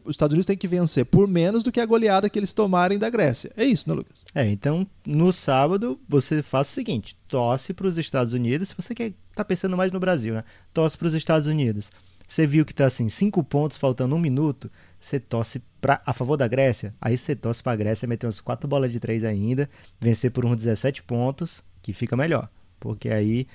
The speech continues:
Speaker 2: o Brasil, no caso de empate triplo, poderia ter uma derrota pros Estados Unidos com um certo conforto, né? Jogaria
Speaker 1: É.
Speaker 2: com um saldinho. Então,
Speaker 1: O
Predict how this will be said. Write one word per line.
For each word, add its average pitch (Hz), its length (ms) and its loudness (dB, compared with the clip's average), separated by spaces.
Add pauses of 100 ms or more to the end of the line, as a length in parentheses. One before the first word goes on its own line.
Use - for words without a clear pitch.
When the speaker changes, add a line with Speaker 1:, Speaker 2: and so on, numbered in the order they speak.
(240)
Speaker 2:
o 110 120 -6
Brasil, 113 440 2
no 110 140 -2
caso 104 300 -2
de 107 120 -4 (120)
empate 113 420 -2
triplo, 131 480 -4 (340)
poderia 120 400 2
ter 127 220 0
uma 127 260 -2
derrota 113 460 0
pros 113 160 -4
Estados 113 340 -4
Unidos 110 240 -4
com 139 140 -6
um 120 260 -4 (120)
certo - 340 -6
conforto, 107 640 -6
né? 110 140 -4
Jogaria 110 520 0
Speaker 1:
É. 113 280 -2 (100)
Speaker 2:
com 123 160 0
um 123 60 2
saldinho. 101 640 -2
Então, 175 460 -8
Speaker 1:
O 202 40 -10